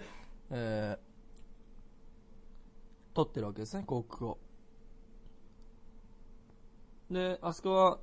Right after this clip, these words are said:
ら規制も厳しいし、えー、ライバルが多いわけですから、だから、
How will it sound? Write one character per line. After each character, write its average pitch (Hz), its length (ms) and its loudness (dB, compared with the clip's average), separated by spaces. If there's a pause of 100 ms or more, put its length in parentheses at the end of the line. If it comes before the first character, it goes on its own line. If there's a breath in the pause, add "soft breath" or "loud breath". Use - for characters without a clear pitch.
ら 165 100 4
規 - 120 -2
制 170 180 6
も 170 100 4
厳 175 260 4
し 165 160 4
い - 20 4
し、 131 420 4 (340 soft breath)
え 113 40 -2
ー、 113 360 2
ラ 147 120 10
イ 147 40 6
バ 123 100 2
ル 117 80 0
が 113 140 -2
多 131 180 4
い 135 40 6
わ 135 120 6
け 113 120 -2
で 110 100 -2
す - 100 -6
か 120 120 0
ら、 117 340 2 (460 loud breath)
だ 147 100 2
か 127 80 4
ら、 110 260 4